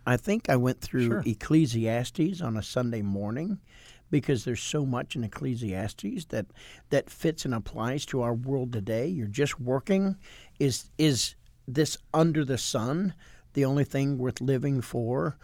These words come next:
Speaker 1: Uh, so I, I've done them all kinds of times. What I try not to do is to have three different series going on at the same time,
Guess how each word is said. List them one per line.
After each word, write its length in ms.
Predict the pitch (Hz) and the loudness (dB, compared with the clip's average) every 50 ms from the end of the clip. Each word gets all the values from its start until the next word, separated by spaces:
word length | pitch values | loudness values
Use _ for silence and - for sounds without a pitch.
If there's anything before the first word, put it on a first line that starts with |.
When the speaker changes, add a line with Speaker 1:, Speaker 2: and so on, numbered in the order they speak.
| - - - - - - - | -20 -20 -20 -20 -20 -6 0
Speaker 1:
Uh, 220 | - 131 131 127 127 | 4 6 6 6 6
so 360 | - - - 151 147 139 - - - | 4 4 6 6 6 6 4 4 6
I, 140 | 170 208 - - | 6 6 6 8
I've 260 | - 196 240 247 233 | 10 10 10 10 10
done 220 | 208 165 151 147 139 | 8 6 8 8 8
them 320 | 135 127 123 120 123 - - - - - | 6 6 6 4 2 -2 -6 -14 0 4
all 200 | 143 151 151 147 | 8 8 8 6
kinds 380 | - - 143 143 151 156 147 139 | 4 2 4 4 4 4 4 2
of 120 | 117 - | 0 2
times. 380 | - 135 120 117 117 117 - 151 | 2 2 2 2 2 0 2 4
What 160 | 143 143 127 | 6 6 6
I 80 | 123 | 6
try 400 | 117 - - - 190 196 233 277 | 4 2 2 6 10 10 12 12
not 260 | 269 220 113 104 101 - | 10 8 6 2 0 -4
to 80 | 127 104 | -4 -4
do 280 | - 80 - - - - - - - - - - - - - - | -4 -6 -8 -8 -10 -12 -14 -18 -20 -20 -20 -20 -20 -4 2 4
is 180 | 156 143 123 | 6 6 6
to 120 | 135 147 123 | 6 4 4
have 240 | 131 127 127 113 | 6 4 4 2
three 340 | - - - 147 160 170 170 | 0 -4 -2 2 2 2 4
different 360 | 143 156 139 - 131 - - | 2 2 0 -2 -4 -8 -8
series 380 | - - 165 160 147 139 127 120 | -2 0 2 2 2 2 0 0
going 320 | 135 143 131 131 127 123 | 0 0 0 0 0 0
on 160 | 123 123 120 113 | -2 -2 -2 -2
at 60 | 110 | -2
the 80 | 113 104 | -2 -2
same 300 | - 127 120 104 98 98 | -2 -2 -2 -2 -4 -4
time, 480 | - - 156 190 220 175 - 92 104 | -2 0 0 0 0 -2 -4 -6 -10